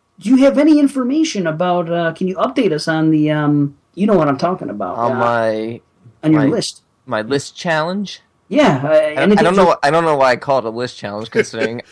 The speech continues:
Speaker 2: <laughs> nobody gives a shit if I watch these hundred movies or not. Even my father said to me, he's like, he's like, "What kind of challenge is this? Who challenged you to do this?" I'm like,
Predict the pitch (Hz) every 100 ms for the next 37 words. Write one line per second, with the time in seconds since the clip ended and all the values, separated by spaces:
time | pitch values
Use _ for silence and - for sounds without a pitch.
0 | _ _ 151 147 151 143 123 - 165 -
1 | 202 156 - 156 175 147 - 131 147 139
2 | 127 131 143 143 139 120 123 123 123 117
3 | 107 107 _ 254 - - - 175 165 151
4 | 131 139 143 131 120 127 117 - 117 110
5 | _ _ _ _ _ _ - 143 147 180
6 | 190 240 226 202 208 170 247 101 - 170
7 | 180 170 190 160 135 143 156 120 - -
8 | 285 -